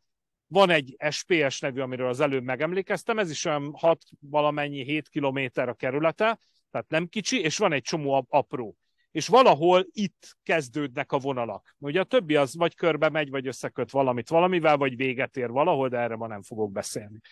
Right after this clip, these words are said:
Tehát, ö, ö, valahonnan innen indulnak maguk a protonok,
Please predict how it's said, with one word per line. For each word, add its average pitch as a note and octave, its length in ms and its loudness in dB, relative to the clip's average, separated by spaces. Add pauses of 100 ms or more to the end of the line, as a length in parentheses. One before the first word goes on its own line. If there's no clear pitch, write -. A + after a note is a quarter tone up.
(540)
Tehát, D#3+ 280 6
ö, E3 220 8 (560)
ö, E3 240 6 (240)
valahonnan E3+ 600 8
innen D3+ 300 2
indulnak C3 760 -2 (260)
maguk C#3+ 360 0
a C3 60 2
protonok, A#3 640 0